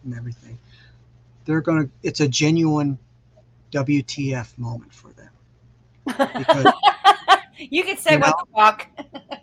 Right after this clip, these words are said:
Speaker 1: Okay, yeah, it's a genuine what the fuck moment, 'cause on my, uh, my, uh, identity, I have proudly blazing at the bottom of it a transgender flag. If they don't know,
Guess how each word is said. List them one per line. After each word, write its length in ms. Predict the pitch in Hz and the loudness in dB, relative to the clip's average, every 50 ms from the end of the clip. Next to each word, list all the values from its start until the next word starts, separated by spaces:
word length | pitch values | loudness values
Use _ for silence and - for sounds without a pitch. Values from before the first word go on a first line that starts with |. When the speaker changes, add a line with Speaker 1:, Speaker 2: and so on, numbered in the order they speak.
| _ - - - _ - - 196 | _ -18 -18 -12 _ -4 -4 -2
Speaker 1:
Okay, 220 | 180 185 156 131 | -2 0 -2 -2
yeah, 180 | 123 135 139 143 | 0 -2 -2 -2
it's 200 | 156 160 151 - | -2 -4 -4 -4
a 80 | 147 120 - _ - | -6 -8 -8 _ -4
genuine 520 | - 220 269 269 262 240 220 208 190 185 | 0 2 4 4 4 4 2 2 2 2
what 160 | 180 185 180 - | 0 -2 -2 -2
the 80 | 170 | -6
fuck 300 | 127 - 170 156 135 - | -8 -6 -6 -6 -6 -8
moment, 300 | 147 135 120 107 104 _ _ _ _ _ _ _ | -10 -12 -12 -12 -14 _ _ _ _ _ _ _
'cause 260 | - 147 147 123 - - _ _ _ _ | -10 -10 -8 -8 -12 -18 _ _ _ _
on 220 | 151 175 208 208 196 | -6 -4 -4 -4 -6
my, 420 | 190 185 175 175 170 165 156 147 | -6 -6 -6 -8 -8 -8 -8 -8
uh, 300 | 139 127 120 117 110 107 110 - _ _ _ _ _ _ _ _ _ _ _ _ _ _ _ - | -8 -10 -10 -12 -14 -16 -20 -20 _ _ _ _ _ _ _ _ _ _ _ _ _ _ _ -20
my, 380 | 139 139 131 131 131 131 127 120 | -18 -16 -16 -14 -14 -14 -14 -14
uh, 220 | 113 113 110 110 - - 135 | -16 -18 -20 -20 -20 -16 -14
identity, 520 | 123 131 151 151 147 131 120 110 - _ _ _ _ _ _ _ _ _ _ _ - | -10 -8 -6 -6 -6 -8 -10 -14 -20 _ _ _ _ _ _ _ _ _ _ _ -6
I 180 | 139 156 160 | -6 -6 -4
have 540 | 151 135 160 170 165 151 139 131 127 127 _ | -6 -6 -8 -8 -8 -10 -10 -10 -14 -16 _
proudly 440 | - - 139 147 151 151 156 165 151 | -14 -10 -10 -8 -8 -8 -8 -10 -8
blazing 600 | 135 139 151 160 165 165 147 127 123 120 117 117 | -8 -8 -6 -4 -4 -4 -6 -6 -8 -10 -12 -12
at 140 | 117 - _ | -14 -18 _
the 60 | 120 | -14
bottom 360 | - 139 143 139 131 117 107 | -12 -12 -10 -10 -10 -12 -14
of 120 | 107 110 120 | -16 -18 -16
it 80 | 123 | -16
a 40 | 127 120 | -14 -14
transgender 800 | - - 139 131 131 123 110 - - - 117 104 98 - 104 - | -14 -14 -12 -10 -10 -10 -10 -12 -16 -16 -18 -18 -20 -20 -20 -20
flag. 640 | _ - - - 64 57 50 50 50 - _ - _ _ _ _ _ _ _ _ _ _ _ _ _ _ _ _ _ _ _ _ _ _ _ _ _ _ _ - | _ -20 -20 -20 -18 -18 -18 -18 -20 -20 _ -20 _ _ _ _ _ _ _ _ _ _ _ _ _ _ _ _ _ _ _ _ _ _ _ _ _ _ _ -12
If 160 | 127 117 - | -12 -10 -6
they 180 | - 147 170 185 | -2 -2 0 2
don't 300 | 165 185 190 185 190 175 | 2 2 0 0 -2 -2
know, 420 | 175 180 180 185 190 196 196 190 | -2 -2 -2 -2 -4 -4 -8 -10